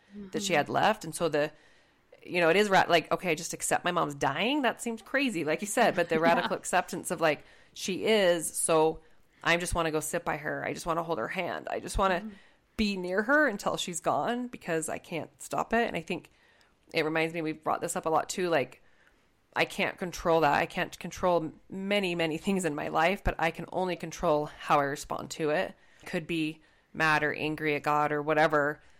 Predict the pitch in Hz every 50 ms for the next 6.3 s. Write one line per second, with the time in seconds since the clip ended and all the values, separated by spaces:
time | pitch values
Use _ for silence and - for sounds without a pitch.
0 | _ _ _ _ _ _ _ - 156 143 117 - - - - - - - - _
1 | _ _ - - 156 139 160 147 147 151 - - - 143 143 - - 165 165 160
2 | 147 143 147 147 - - - 151 - - 147 - - - - - - 156 - 165
3 | 160 156 - 175 170 - - - 170 170 160 151 - - - 180 160 151 139 -
4 | - - - 170 165 165 156 - 151 139 143 - - - - _ - - - -
5 | - 160 151 151 160 160 156 147 143 147 151 147 - - 156 151 - - - 175
6 | 170 160 151 147 147 -